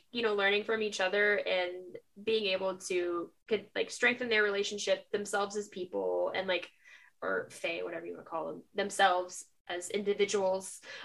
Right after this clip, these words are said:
I really loved that. Um, but how did you feel about, you know, they're like, "Okay, we know she's going after the Dread Trove. Um, Baron is her ally. They're, like,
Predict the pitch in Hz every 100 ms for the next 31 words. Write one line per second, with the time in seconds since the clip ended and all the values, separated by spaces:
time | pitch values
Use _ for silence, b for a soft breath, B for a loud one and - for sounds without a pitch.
0 | B 233 269 262 226 202 190 190 185 185
1 | 185 180 - 202 202 190 185 180 175 175
2 | - _ - 247 254 302 349 277 269 254
3 | 254 220 202 214 202 196 190 185 180 196
4 | 185 170 165 - _ - 208 214 214 214
5 | 240 214 - - 208 196 180 - 175 185
6 | 277 294 254 294 285 269 262 262 262 -
7 | B B B - 196 190 185 180 _ 220
8 | 226 240 226 214 - 220 208 208 202 -
9 | - - 240 262 254 247 240 240 220 190
10 | 180 -